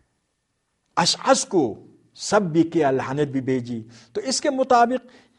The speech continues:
سب کرنا، لعنت بھیجنا حکم اولی طور پر حرام نہیں ہے۔ کربلا میں حسین فرماتے ہیں ابن زیاد کے لیے، "الا ان الدعی ابن الدعی۔" ناجائز باپ کے ناجائز فرزند نے مجھ حسین کو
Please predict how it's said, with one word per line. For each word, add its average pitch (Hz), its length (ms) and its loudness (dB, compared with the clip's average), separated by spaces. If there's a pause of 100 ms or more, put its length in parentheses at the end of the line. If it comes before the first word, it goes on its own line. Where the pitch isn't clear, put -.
(120)
سب 233 440 2
کرنا، 165 300 0
لعنت 147 420 2
بھیجنا 147 600 -2
حکم 262 420 -4 (100)
اولی 147 400 -4
طور 165 180 -2
پر 160 160 -6
حرام 151 460 -4
نہیں 175 280 -4
ہے۔ 90 220 -14 (120)
کربلا 123 440 -2
میں 175 180 -2 (120)
حسین 147 280 -8
فرماتے 127 460 -8
ہیں 165 180 -10 (680)
ابن 147 220 -2
زیاد 143 240 0
کے 202 140 -4
لیے، 202 100 -2
"الا 220 280 2
ان 233 180 0
الدعی 226 600 0
ابن 220 220 4
الدعی۔" 143 520 0 (880)
ناجائز 196 540 2
باپ 202 400 0
کے 247 60 2
ناجائز 196 640 0
فرزند 226 800 2
نے 202 160 4
مجھ 180 360 -2
حسین 185 460 -2
کو 135 400 -4